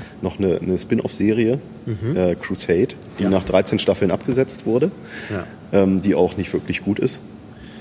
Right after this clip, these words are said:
Speaker 1: Äh, meiner Meinung nach, vielleicht sehen das andere Leute anders.
Speaker 2: Mhm.
Speaker 1: Ähm, es gibt dann noch ein paar Filme, die, die, ähm, in der Serie spielen, also die dann so in, zu,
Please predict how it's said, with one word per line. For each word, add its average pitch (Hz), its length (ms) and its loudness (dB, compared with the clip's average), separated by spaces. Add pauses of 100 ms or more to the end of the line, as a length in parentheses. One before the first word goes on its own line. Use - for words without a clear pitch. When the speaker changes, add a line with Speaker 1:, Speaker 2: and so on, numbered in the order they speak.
Speaker 1:
Äh, 92 140 4 (100)
meiner 98 260 6
Meinung 101 320 4
nach, 92 220 2
vielleicht - 340 -6
sehen 87 140 0
das - 200 -8
andere 90 260 -2
Leute 87 320 0
anders. 101 360 -4 (480)
Speaker 2:
Mhm. 110 120 -4 (100)
Speaker 1:
Ähm, 92 360 4
es - 160 -2
gibt - 200 -4
dann 90 100 6
noch 90 160 2
ein 87 40 -4
paar 92 160 -2
Filme, 127 380 6
die, 92 360 2
die, 90 360 2
ähm, 85 460 -2 (1040)
in 98 160 2
der 98 160 6
Serie 95 680 0
spielen, 123 480 4
also 87 200 2
die 90 120 0
dann 82 160 0
so 80 120 -4
in, 78 220 0 (760)
zu, 92 200 -2